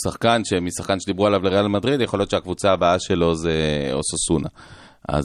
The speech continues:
אה, מה, ו-, ו-, והוא לא מבוגר, הוא בן שלושים. אה, מה, מה קורה עם טרשט-, האם יגיע השלב שבו נצטרך לשאול את עצמנו,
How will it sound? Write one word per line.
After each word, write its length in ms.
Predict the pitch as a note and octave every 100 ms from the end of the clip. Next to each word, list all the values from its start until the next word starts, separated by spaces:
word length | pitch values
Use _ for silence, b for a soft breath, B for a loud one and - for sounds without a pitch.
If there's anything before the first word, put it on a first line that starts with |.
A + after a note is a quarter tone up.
| - D#2
אה, 380 | D2+ D2+ D2+ C#2+ -
מה, 580 | E2 E2+ F#2 F#2+ D#2+ D#2 D#2
ו-, 100 | A#1+
ו-, 140 | D#2+ E2 D#2
והוא 140 | E2
לא 80 | F2
מבוגר, 200 | E2 F#2+
הוא 120 | D#2+
בן 80 | D2
שלושים. 340 | - D2+ E2 - _ B B B B -
אה, 440 | D2+ D#2 D2+ D#2 D#2 -
מה, 880 | B1 F2 E2+ F#2 G2 G2+ G2 F#2 F2+ - _ _ _ _ _ - -
מה 120 | D#2+ E2+
קורה 180 | A2+
עם 60 | A2
טרשט-, 260 | A2 - - D#2+
האם 300 | - E2+ G#2+
יגיע 320 | B2 E2+ G2 A2
השלב 400 | - F2+ F2+ G2
שבו 280 | F#2+ E2
נצטרך 300 | G2 F2+ F#2
לשאול 260 | F#2+ - D#2
את 100 | D#2
עצמנו, 520 | D#2 - D#2 D#2 F#2